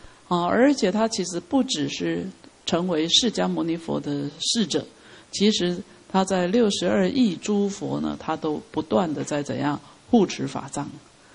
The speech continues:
啊，护持法藏。所以他将来他的国名，哈，他的这个世界就叫做常利胜幡国。啊，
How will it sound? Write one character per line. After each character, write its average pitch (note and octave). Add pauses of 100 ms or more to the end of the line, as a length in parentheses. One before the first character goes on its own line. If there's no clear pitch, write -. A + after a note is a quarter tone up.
(220)
啊， E3
护 F3+
持 -
法 A2+
藏。 D3+
所 A#3+
以 G#3+
他 G#3
将 A#3
来 F3 (400)
他 G3+
的 G3+
国 F#3+
名， F3+
哈， F3
他 G3
的 F3+
这 F3+
个 F3+
世 A3+
界 F3+
就 E3+
叫 D#3+
做 D#3
常 D3+
利 F3
胜 D3
幡 C#3+ (1000)
国。 D#3+ (640)
啊， D#3+